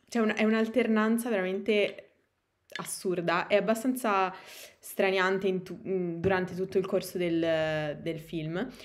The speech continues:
e poi è molto metafisico, lo definirei, perché c'è, c'è molta, eh,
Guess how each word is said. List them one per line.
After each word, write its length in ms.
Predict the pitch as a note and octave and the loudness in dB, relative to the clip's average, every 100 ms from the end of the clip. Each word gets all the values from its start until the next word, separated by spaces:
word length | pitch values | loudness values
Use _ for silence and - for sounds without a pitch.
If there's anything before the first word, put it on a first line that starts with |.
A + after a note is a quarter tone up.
| - | -2
e 80 | C4+ | 2
poi 140 | D4+ | 4
è 20 | |
molto 500 | C#4 A#3+ A#3 G3+ F#3+ F#3 | 6 4 6 6 8 6
metafisico, 720 | F#3 F#3+ G#3 F#3+ E3+ E3 E3 | 2 -2 -6 -6 -6 -4 -2
lo 100 | E3 | -2
definirei, 460 | E3 F3+ F3 E3+ | -2 -4 0 0
perché 200 | E3+ F3+ A#3 | 0 -2 -4
c'è, 180 | - | -4
c'è 160 | - F#3+ | -6 -4
molta, 920 | F#3 G3 G3+ G3 F3+ F3 F3 E3+ D#3 - - _ _ _ _ _ _ _ _ - - _ _ _ _ _ _ _ | 0 0 0 -2 0 2 0 0 -4 -10 -20 _ _ _ _ _ _ _ _ -14 -14 _ _ _ _ _ _ _
eh, 680 | G#3 G3 F3 E3 E3 - - | -2 0 -2 -4 -8 -10 -14